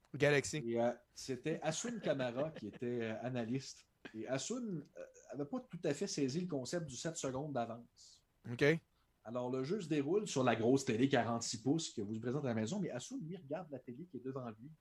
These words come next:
Speaker 2: Il est analyste. Et là, tout d'un coup, il y a absolument rien qui se passe dans le jeu, puis on entend « Ah ! » Et là, sept secondes après, Zlatan fait son but de, de quarante, cinquante verges,
Speaker 1: <laughs>
Speaker 2: qui passe par-dessus le gardien. Et là, on a comme réalisé, « Oh, je pense qu'il regardait pas la bonne télé. »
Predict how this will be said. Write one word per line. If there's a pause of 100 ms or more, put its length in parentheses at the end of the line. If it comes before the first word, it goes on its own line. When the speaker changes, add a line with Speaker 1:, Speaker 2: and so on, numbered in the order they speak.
Speaker 2:
Il
est
analyste. (600)
Et
là,
tout
d'un
coup,
il
y
a
absolument
rien
qui
se
passe
dans
le
jeu,
puis
on
entend «
Ah ! » (2250)
Et
là,
sept
secondes
après, (260)
Zlatan
fait
son
but
de,
de
quarante,
cinquante
verges,
Speaker 1:
<laughs>
Speaker 2:
qui
passe
par-dessus
le
gardien.
Et
là,
on
a
comme
réalisé, «
Oh,
je (120)
pense
qu'il
regardait
pas
la
bonne
télé. »